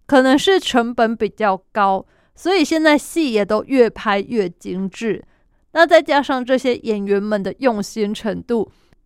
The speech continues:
我觉得呢，陆剧的品质是越来越好的。甚至我自己蛮常就是在追陆剧的，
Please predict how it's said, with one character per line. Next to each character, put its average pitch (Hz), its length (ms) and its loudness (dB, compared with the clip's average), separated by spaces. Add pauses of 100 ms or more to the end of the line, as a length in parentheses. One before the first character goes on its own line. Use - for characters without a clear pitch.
我 262 120 0
觉 302 160 0
得 349 140 6
呢， 262 280 2 (100)
陆 302 260 2
剧 285 160 -2
的 233 100 4
品 196 380 -6
质 190 200 0
是 233 280 -6
越 233 180 0
来 165 180 -4
越 185 220 -2
好 - 260 -12
的。 - 220 -8 (360)
甚 330 360 4
至 311 240 -2
我 214 220 2
自 302 220 -4
己 220 300 -6 (220)
蛮 226 320 0
常 214 500 0
就 254 140 0
是 247 240 -2
在 214 220 4
追 214 440 -2
陆 196 280 -4
剧 - 360 -10
的， - 160 -10